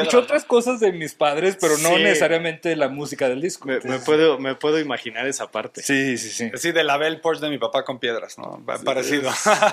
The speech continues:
Speaker 2: al-, algo así.
Speaker 3: Algo así.
Speaker 2: Pero está, están padres, están padres, este, los clásicos. Obviamente hay gente que sí le sabe a todas estas ediciones y ahorita lo que les platicaba es que hay, hay discos de los Beatles,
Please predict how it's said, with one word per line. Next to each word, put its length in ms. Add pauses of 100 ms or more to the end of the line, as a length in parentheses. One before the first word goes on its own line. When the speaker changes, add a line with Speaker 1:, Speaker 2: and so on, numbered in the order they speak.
(200)
Speaker 2:
al-, 260
algo 260
así. 300
Speaker 3:
Algo 220
así. 240 (240)
Speaker 2:
Pero 280
está, 160
están 240
padres, 380
están 240
padres, 400
este, 400
los 180
clásicos. 500
Obviamente 440
hay 80
gente 300
que 120
sí 220
le 200
sabe 280
a 100
todas 280
estas 460 (160)
ediciones 480
y 40
ahorita 240
lo 120
que 80
les 100
platicaba 360
es 80
que 220 (580)
hay, 400
hay 260
discos 440
de 80
los 180
Beatles, 440